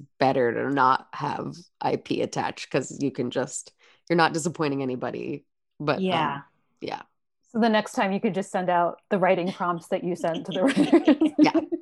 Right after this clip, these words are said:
Speaker 1: totally.
Speaker 3: And I like how they're included in the book too. Like, I'm, I'm looking at some of my favorite, like, "What's a song or album or movie that an ex ruined for you?" Or "What's a sentence
Speaker 2: Wow.
Speaker 3: excerpted <laughs> from your obituary?" Yeah.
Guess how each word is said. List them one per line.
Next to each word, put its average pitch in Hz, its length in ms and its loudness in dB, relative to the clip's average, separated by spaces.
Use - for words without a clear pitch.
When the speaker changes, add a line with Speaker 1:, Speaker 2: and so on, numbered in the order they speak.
Speaker 1:
totally. 214 540 2
Speaker 3:
And 359 140 8
I 392 140 8
like 349 240 8
how 381 140 6
they're 339 200 6
included 302 480 4
in 247 140 6
the 226 80 2
book 202 480 4
too. 170 440 4
Like, 175 300 4
I'm, 214 220 0
I'm 208 220 0
looking 208 320 -2
at - 200 -10
some 196 140 -2
of 190 160 -4
my 175 260 -4
favorite, 185 260 -6
like, 180 220 0
"What's 180 280 2
a 254 80 6
song 226 460 6
or 240 80 6
album 226 400 6
or 226 100 4
movie 226 480 4
that 214 140 4
an 233 120 4
ex - 280 -2
ruined 160 340 0
for 175 140 -4
you?" 151 260 -2
Or 151 160 -4
"What's 180 300 -2
a 202 40 -4
sentence 196 680 0
Speaker 2:
Wow. - 140 -14
Speaker 3:
excerpted 208 600 2
<laughs> - 0 -
from 262 200 10
your 226 220 6
obituary?" 185 920 2
Yeah. 320 260 4